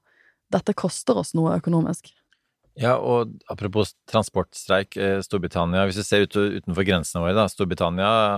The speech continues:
Speaker 2: har jo nå sin største transportstreik noensinne.
Speaker 1: Mhm.
Speaker 2: I Frankrike ser vi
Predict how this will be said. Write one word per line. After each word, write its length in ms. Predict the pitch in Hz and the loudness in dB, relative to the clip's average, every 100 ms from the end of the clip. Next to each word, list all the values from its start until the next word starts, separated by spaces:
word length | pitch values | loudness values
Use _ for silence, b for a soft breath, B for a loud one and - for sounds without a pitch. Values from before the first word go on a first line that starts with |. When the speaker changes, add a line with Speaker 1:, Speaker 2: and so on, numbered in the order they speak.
| 95 | -2
Speaker 2:
har 160 | 95 95 | 0 0
jo 80 | |
nå 120 | 95 87 | 0 -4
sin 160 | 95 95 | -4 -6
største 560 | - - - - 85 | -4 -4 -4 -8 -8
transportstreik 920 | - 92 - - 82 - - 82 82 - | -6 -6 -8 -14 -16 -16 -4 -2 -2 -6
noensinne. 800 | 104 98 82 82 - 76 82 101 | -2 0 0 -2 -4 0 2 2
Speaker 1:
Mhm. 140 | - B B - 101 | -2 B B -8 -2
Speaker 2:
I 60 | |
Frankrike 420 | 107 87 - 85 104 | 0 -2 -2 0 2
ser 220 | 98 | 4
vi 80 | 90 | 4